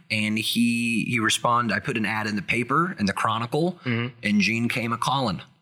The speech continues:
Speaker 2: Yeah, yeah. Uh, I, uh, I'm happy to be here to help you out with your, uh, little thing you got going on here. It's good, good excuse for me to get out of the house.
Speaker 1: Well,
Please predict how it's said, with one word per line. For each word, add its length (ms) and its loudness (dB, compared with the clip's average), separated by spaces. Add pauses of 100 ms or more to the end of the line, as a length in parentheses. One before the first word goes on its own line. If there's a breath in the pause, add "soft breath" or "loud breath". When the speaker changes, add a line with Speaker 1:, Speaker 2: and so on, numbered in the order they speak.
(280)
Speaker 2:
Yeah, 240 2 (240)
yeah. 300 -2 (100)
Uh, 180 -2 (180)
I, 280 -2
uh, 260 -2
I'm 100 -2
happy 220 -2
to 80 -4
be 160 -2
here 140 -2
to 80 -2
help 240 -4
you 80 -2
out 100 -4
with 160 -6
your, 300 0
uh, 280 -2
little 180 -4
thing 200 0
you 140 0
got 180 -2
going 220 -4
on 160 -6
here. 180 -14 (160)
It's 100 2
good, 340 0
good 120 -4
excuse 400 -2
for 140 -6
me 100 -2
to 80 -8
get 160 -2
out 120 -2
of 60 -10
the 60 -16
house. 320 -4 (160)
Speaker 1:
Well, 480 2